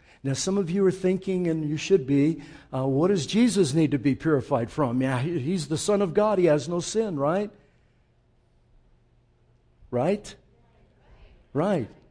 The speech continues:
No, you're wrong, wrong, wrong. Haven't you all learned yet? No, he had no sin in himself.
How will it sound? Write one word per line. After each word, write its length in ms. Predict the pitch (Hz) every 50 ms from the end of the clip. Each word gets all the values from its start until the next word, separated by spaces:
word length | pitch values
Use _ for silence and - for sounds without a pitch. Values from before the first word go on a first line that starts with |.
| _ _ _ -
No, 120 | 170 208
you're 260 | 208 180 170 202 202 175
wrong, 640 | 135 131 131 170 202 220 220 196 151 123 110 107 110
wrong, 480 | 127 170 202 208 196 175 135 110 101 101
wrong. 340 | 110 143 185 214 208 151 127 110
Haven't 340 | 120 147 202 247 277 - -
you 80 | 233 220
all 160 | 185 156 131
learned 380 | 117 131 185 226 240 247 220
yet? 480 | 220 220 233 226 247 262 247 - - - - _ _ _ _ _ _ _ _ _ _ _ _ _ _ _ _ _ _ _ _ _ _ _ _ _ _ _ _ _ _ _ _ _ _
No, 100 | 214 247
he 120 | 262 247 190
had 200 | 190 226 233 240
no 320 | 247 220 170 - - - - - - 143 - -
sin 420 | - - - - - 240 247 240
in 100 | 208 180
himself. 1040 | 143 151 156 139 - - - 208 240 262 269 240 220 226 240 233 - - - -